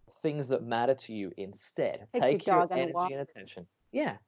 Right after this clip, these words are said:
Speaker 1: focus on cooking a chicken. Like, do whatever it is you need to do. Focus
Speaker 2: Yeah,
Speaker 1: on the things that
Speaker 2: feeding a
Speaker 1: matter.
Speaker 2: dog.
Speaker 1: Focus on the things that matter to you. The less time you spend just consuming or attention on coronavirus, the lower your anxiety will get.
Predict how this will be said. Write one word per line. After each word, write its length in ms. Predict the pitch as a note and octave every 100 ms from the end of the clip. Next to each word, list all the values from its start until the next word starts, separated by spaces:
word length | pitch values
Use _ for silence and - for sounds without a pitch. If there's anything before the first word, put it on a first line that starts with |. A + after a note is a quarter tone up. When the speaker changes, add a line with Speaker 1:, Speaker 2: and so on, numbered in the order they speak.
| _ _ _ _ -
Speaker 1:
focus 300 | D3+ E3+ E3
on 80 |
cooking 300 | D3 E3 F#3
a 40 | F3
chicken. 420 | - E3 F#3 G3 _ _ _
Like, 200 | C#3 -
do 240 | D3+ C#3 B2
whatever 360 | - C3 D3+ D#3
it 40 |
is 80 | D#3
you 60 | D3+
need 120 | D3+
to 80 | D3
do. 120 | G#2+ - _ _ -
Focus 380 | C3 B2+ F3 -
Speaker 2:
Yeah, 120 | A#3+
Speaker 1:
on 200 | C#3 C3+
the 60 | B2 _
things 140 | C3+
that 60 | G#3+
Speaker 2:
feeding 200 | G#3 G#3
a 40 |
Speaker 1:
matter. 120 | A#2+ D3
Speaker 2:
dog. 220 | - - _ _ _ _ _ _ - A#3+ _
Speaker 1:
Focus 180 | D#3+ E3
on 40 | G3
the 80 | F3+
things 220 | F3 D3+
that 120 | C3
matter 220 | A#2+ A2
to 160 | A2+ F#2
you. 100 | F2 _ _ _ _ _ -
The 80 |
less 480 | B2+ B2 C3+ D3+ -
time 360 | - D3 C3 B2+
you 140 | A2+
spend 500 | G#2+ - A2+ G#2+ G#2 - _ _ _ _
just 340 | - C#3+ - _ _ _ _ _ _
consuming 680 | - B2 - - C#3+ B2+ A2+
or 100 | G#2+
attention 540 | G#2+ - B2 B2+ A#2+ -
on 320 | G#2 A2 A2+
coronavirus, 720 | A2+ G2 G2+ F#2+ F#2 F2+ - - _ _ _ _
the 60 | A#2+
lower 320 | A2+ A#2 A#2+
your 140 | G#2+
anxiety 400 | F#2 F2+ G#2+ F#2+ -
will 100 | -
get. 200 | -